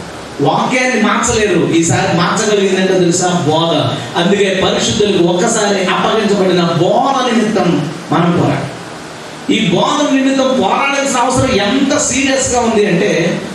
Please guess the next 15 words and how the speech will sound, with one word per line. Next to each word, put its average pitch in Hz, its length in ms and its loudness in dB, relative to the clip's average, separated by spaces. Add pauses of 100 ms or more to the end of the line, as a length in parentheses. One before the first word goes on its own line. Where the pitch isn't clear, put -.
(100)
ప్రకటన 285 400 2
గ్రంథం 269 320 2
రాయించినప్పుడు 226 480 0
మనందరికీ 214 520 0
తెలుసు, 214 240 0
రెండు 202 240 0
మూడు 208 220 2
అధ్యాయాల్లో 185 760 0 (180)
ఏడు 254 240 2
సంఘాల 226 360 0 (120)
గురించి 214 260 0
దేవుడు 175 560 0 (100)
మాట్లాడతాడు, 175 580 0
ప్రభు 175 200 0
మాట్లాడతాడు. 151 680 -2